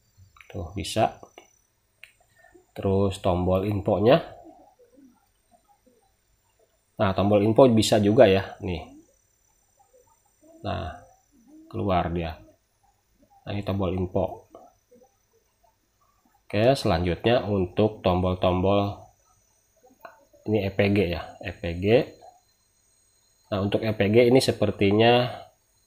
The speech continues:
malah masuk ke menu. Coba saya exit dulu.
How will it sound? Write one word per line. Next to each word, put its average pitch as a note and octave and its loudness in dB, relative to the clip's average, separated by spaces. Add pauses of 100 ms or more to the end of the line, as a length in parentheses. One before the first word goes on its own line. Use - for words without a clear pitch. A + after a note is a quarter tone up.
(260)
malah G2+ 0
masuk F#2+ -2
ke A2+ 0
menu. G2 2 (1600)
Coba A#2+ -12
saya - -10
exit - -8
dulu. F#2+ -4